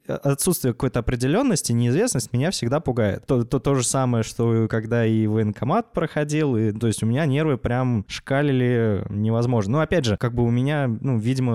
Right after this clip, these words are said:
м, чё-то вот характер такой или ещё что-то, ну, короче, я вот переживательный. И меня вот это парит при сдаче прав, и я уже, честно говоря, как бы морально себя готовлю к тому, что, возможно, или, скорее всего, с первого раза я не сдам.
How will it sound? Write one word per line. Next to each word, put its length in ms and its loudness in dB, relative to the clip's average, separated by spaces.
м, 400 -8
чё-то 280 -2
вот 180 -2
характер 460 -2
такой 280 -2
или 60 2
ещё 160 -2
что-то, 260 -4
ну, 180 -2
короче, 360 -2
я 40 2
вот 140 -2
переживательный. 840 -2
И 240 2
меня 300 0
вот 100 0
это 180 -2
парит 400 -2
при 300 0
сдаче 600 0
прав, 400 -2
и 60 0
я 200 2
уже, 380 0
честно 260 -4
говоря, 460 0
как 160 -2
бы 220 0
морально 500 2
себя 300 -2
готовлю 400 0
к 60 -8
тому, 220 -2
что, 180 -4
возможно, 680 0
или, 200 0
скорее 340 0
всего, 400 0
с 80 -16
первого 280 0
раза 260 0
я 120 0
не 120 0
сдам. 340 -2